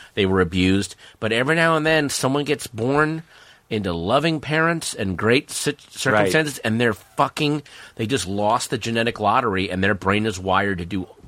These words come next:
Speaker 1: god-awful things.
Speaker 2: Well, you were talking about the lizard
Speaker 1: You know?
Speaker 2: brain in you, the fuck thorn, you
Speaker 1: Ye-,
Speaker 2: called it?
Speaker 1: yeah, the
Speaker 2: That,
Speaker 1: fuck thorn
Speaker 2: that
Speaker 1: that
Speaker 2: wanted to order the prostitute. And I
Speaker 1: Yeah.
Speaker 2: think there is something that we all need to do, which is we acknowledge the parts of our meat. I'm not talking about
Speaker 1: Yeah.
Speaker 2: our souls or our essences or whatever
Speaker 1: Yeah.
Speaker 2: you wanna say,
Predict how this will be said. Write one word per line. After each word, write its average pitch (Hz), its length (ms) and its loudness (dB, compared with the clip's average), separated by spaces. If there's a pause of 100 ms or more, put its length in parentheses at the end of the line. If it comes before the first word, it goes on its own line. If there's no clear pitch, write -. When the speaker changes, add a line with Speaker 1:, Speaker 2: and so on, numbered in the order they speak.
Speaker 1:
god-awful 95 560 0
things. 107 180 -6
Speaker 2:
Well, 170 80 2
you 233 120 2
were 285 80 0
talking 151 220 2
about 127 200 2
the 120 80 0
lizard 120 240 -2
Speaker 1:
You 120 60 0
know? 98 100 -4
Speaker 2:
brain 113 340 0
in 117 220 -4
you, 120 400 2
the 104 100 -2
fuck - 360 -2
thorn, 196 360 -4
you 120 100 -8
Speaker 1:
Ye-, 131 40 -10
Speaker 2:
called 226 260 0
it? 226 80 4
Speaker 1:
yeah, 127 160 0
the 107 100 -4
Speaker 2:
That, 143 180 2
Speaker 1:
fuck 139 200 -2
thorn 110 380 -4
Speaker 2:
that 151 120 4
Speaker 1:
that - 60 -2
Speaker 2:
wanted 156 280 2
to 151 80 -2
order 131 260 2
the 123 80 -2
prostitute. 143 480 0
And 135 80 2
I 143 40 4
Speaker 1:
Yeah. 127 160 2
Speaker 2:
think 117 100 2
there 175 120 2
is 180 160 0
something 156 520 -2
that 135 120 -2
we 127 120 0
all 123 200 2
need 120 260 -6
to 110 100 -10
do, 127 340 2
which 117 160 0
is 98 120 -6
we 117 280 -2
acknowledge 123 720 2
the 131 80 -8
parts 113 340 -2
of 101 180 -8 (280)
our 139 160 2
meat. 131 500 -4 (420)
I'm 131 80 -6
not 143 140 0
talking 143 140 0
about 131 240 0 (120)
Speaker 1:
Yeah. 156 280 2
Speaker 2:
our 156 60 2
souls 151 280 0
or 139 80 2
our 127 160 0
essences 135 640 -8
or 123 80 -4
whatever 139 220 2
Speaker 1:
Yeah. 139 60 2
Speaker 2:
you 131 40 2
wanna 123 140 0
say, 123 160 -2